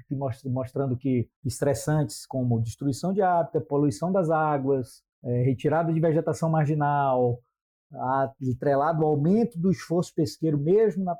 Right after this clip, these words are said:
na pesca de pequena escala, todo esse compêndio de fatores caminham para um único sentido, que é a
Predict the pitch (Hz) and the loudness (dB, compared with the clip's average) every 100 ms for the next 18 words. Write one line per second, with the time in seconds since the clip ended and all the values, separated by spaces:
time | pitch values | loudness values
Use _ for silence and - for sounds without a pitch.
0 | - 151 135 147 143 147 131 - 147 135 | -8 -12 -6 -6 -4 -8 -12 -10 -8 -8
1 | - 131 139 - - 185 214 185 196 - | -4 -2 -2 -4 -2 2 2 2 0 -2
2 | 180 - 180 160 - 165 196 170 151 - | -10 -8 -8 -6 0 2 2 2 -2 -2
3 | 143 - 143 156 156 - 185 175 165 185 | -4 0 0 0 -2 -4 -2 0 0 -2
4 | 165 170 175 - 170 127 147 147 151 - | -2 -4 -6 -8 -10 -8 -6 -6 -8 -6
5 | 160 139 147 143 135 156 | -2 0 0 0 -2 -6